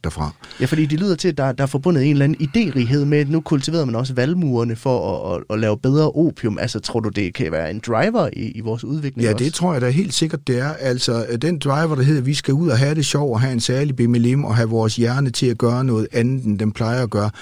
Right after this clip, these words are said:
Speaker 1: det har vi bare været optaget af. Øh, øh, altså, vores store hjerner spiller jo pus med os, ikke? Altså, altså, de store hjerner, så at sige, kræver noget af sig selv, og for eksempel kræver de, at sommetider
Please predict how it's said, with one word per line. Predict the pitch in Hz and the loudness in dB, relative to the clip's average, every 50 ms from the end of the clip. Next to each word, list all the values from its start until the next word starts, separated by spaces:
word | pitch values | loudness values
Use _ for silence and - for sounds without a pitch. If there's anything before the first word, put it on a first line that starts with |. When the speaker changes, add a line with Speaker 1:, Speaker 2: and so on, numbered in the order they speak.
| - - - - - - | -16 -18 -20 -12 -2 2
Speaker 1:
det | 139 147 | 2 4
har | 139 139 127 | 4 2 2
vi | 127 120 | 0 -2
bare | 120 127 120 123 127 | -2 -2 -2 -2 -2
været | 131 120 113 - | -2 -2 -2 -2
optaget | - 143 143 139 - - 113 101 95 92 101 | -2 -2 -4 -2 -2 -2 0 0 2 2 2
af. | 104 107 - - - - - - - - _ - | 0 0 -2 -6 -16 -20 -20 -20 -20 -20 _ -2
Øh, | 127 120 113 113 113 - | 0 0 2 0 0 0
øh, | - 120 120 - - | -2 -2 -2 -2 -2
altså, | 113 123 117 135 | -2 0 0 0
vores | 120 123 131 127 123 | -2 -2 -2 -2 -2
store | - - 143 156 165 | 0 0 0 2 2
hjerner | 147 135 135 143 143 143 | 2 2 2 2 0 0
spiller | 131 - - 147 135 139 | 0 0 0 2 2 4
jo | 131 120 113 113 | 2 2 0 0
pus | - - 165 156 - - | -2 -4 -4 -2 0 0
med | 120 113 113 113 | 2 2 2 2
os, | 107 - - | 2 0 0
ikke? | 139 143 139 117 | 0 0 0 -2
Altså, | 101 104 110 - - 117 | -4 -2 -2 0 0 0
altså, | 113 117 - 110 117 110 110 117 | 0 -2 -2 -2 -2 -2 -2 -2
de | 117 - 131 | -2 -4 -4
store | - - 143 139 143 139 | -2 0 2 4 4 4
hjerner, | 127 127 131 139 139 127 | 4 2 2 2 0 0
så | 120 - - 143 123 | 0 0 0 0 0
at | 110 | 0
sige, | - - 123 123 | 0 0 0 0
kræver | - - 127 135 139 139 | 0 2 2 2 2 2
noget | 131 123 123 127 131 | 2 2 0 0 0
af | 117 107 | 0 0
sig | - 113 | -2 -2
selv, | - - 131 127 120 - | 0 0 0 0 -2 -4
og | - 107 | -8 -6
for | - 123 | -4 -4
eksempel | 117 - - 147 143 - - - 113 107 | -4 0 0 -2 -2 -2 -4 -6 -6 -4
kræver | - - 131 127 131 135 | -2 -2 0 0 0 0
de, | 131 117 113 104 | 0 0 0 0
at | 101 | 0
sommetider | - - 117 117 127 - - 123 117 120 120 | 0 0 0 -2 -2 -2 0 2 2 2 2